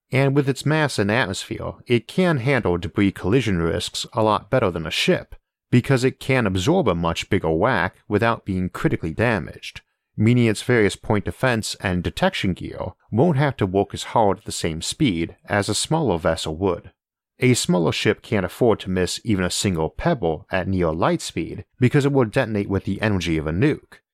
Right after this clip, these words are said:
A planet can take that strike, and its sheer size can house much more detection gear, point defense, and whole armadas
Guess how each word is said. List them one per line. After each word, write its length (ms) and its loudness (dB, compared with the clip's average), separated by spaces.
A 240 2
planet 400 0
can 160 -6
take 300 -2
that 240 -2
strike, 500 -8
and 220 2
its 120 -2
sheer 300 2
size 560 -2
can 160 -2
house 360 0
much 280 0
more 220 4
detection 520 -4
gear, 360 -4
point 300 0
defense, 600 -6
and 200 2
whole 220 4
armadas 800 0